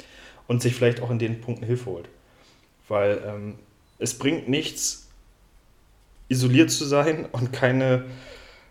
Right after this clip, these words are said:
keinen Zugang zu irgendwelchen anderen Leuten zu haben, wenn's eigentlich genau das ist, was du jetzt brauchen würdest.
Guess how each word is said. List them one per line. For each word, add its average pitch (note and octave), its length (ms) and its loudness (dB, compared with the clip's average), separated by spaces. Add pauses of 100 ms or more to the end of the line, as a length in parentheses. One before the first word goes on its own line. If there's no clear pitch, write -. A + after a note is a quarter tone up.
keinen A#2+ 200 2
Zugang C3+ 380 2
zu B2+ 140 -2
irgendwelchen A#2+ 360 0
anderen A2+ 200 0
Leuten C3 200 2
zu A2 200 -4
haben, B2 480 -2
wenn's A#2 180 -2
eigentlich A#2 240 0
genau A2 260 0
das C#3+ 260 2
ist, - 280 -4
was A2+ 160 0
du A2+ 80 -4
jetzt - 180 -4
brauchen G#2+ 280 -6
würdest. F#2 420 -10